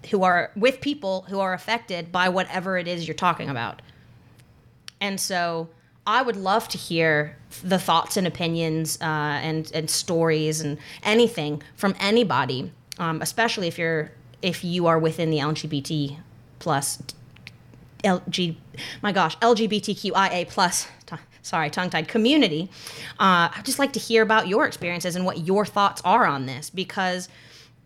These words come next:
you know, right now I'm saying what I've said, where, like, I think most roles should go here, and, but it's not, that doesn't necessarily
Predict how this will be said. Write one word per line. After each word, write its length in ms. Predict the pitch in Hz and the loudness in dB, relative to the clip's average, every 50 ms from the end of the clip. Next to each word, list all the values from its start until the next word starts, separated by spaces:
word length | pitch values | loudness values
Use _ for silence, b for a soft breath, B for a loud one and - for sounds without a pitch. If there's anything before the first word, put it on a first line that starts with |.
| _ _ - | _ _ -2
you 100 | 269 254 | 0 2
know, 100 | 220 190 | 2 4
right 200 | 214 240 233 - | 4 2 2 2
now 300 | 185 190 226 285 311 269 | 2 4 4 6 6 6
I'm 160 | 233 214 196 | 4 2 0
saying 680 | - - 180 175 180 175 180 180 175 175 175 175 160 - - _ _ _ - _ _ _ - | -2 -4 -4 -4 -4 -2 -2 -2 -2 -4 -4 -6 -6 -10 -12 _ _ _ -20 _ _ _ -4
what 200 | 202 208 202 160 | 0 0 0 0
I've 120 | 143 - | -2 -2
said, 360 | - 254 247 180 170 180 185 | 0 0 2 2 2 2 2
where, 320 | 175 170 160 160 156 - - | 2 4 4 4 4 2 2
like, 240 | 170 156 147 - - - | 0 0 0 0 -2 -6
I 60 | 180 185 | -6 -4
think 160 | - 180 185 | -4 -2 0
most 280 | 175 165 165 - - | 2 2 2 0 2
roles 180 | 170 165 165 160 | 2 2 2 2
should 160 | - 180 165 | 0 -2 -2
go 240 | 160 160 156 156 156 | 0 2 4 4 2
here, 380 | 160 - - 170 170 165 165 165 | 2 0 0 2 4 4 4 4
and, 240 | 165 165 160 160 | 4 2 0 2
but 120 | 156 185 170 | 0 0 0
it's 160 | 165 - - | 0 -2 0
not, 400 | 202 185 170 160 165 - 185 185 | 2 2 2 2 0 -2 -4 -2
that 180 | 220 220 190 185 | 0 0 0 2
doesn't 420 | 214 202 170 190 170 - - - | 0 0 0 0 -4 -4 -6 -4
necessarily 600 | - 190 185 180 - 160 - 175 165 160 165 165 | -2 -2 0 0 -2 -2 0 2 2 4 4 2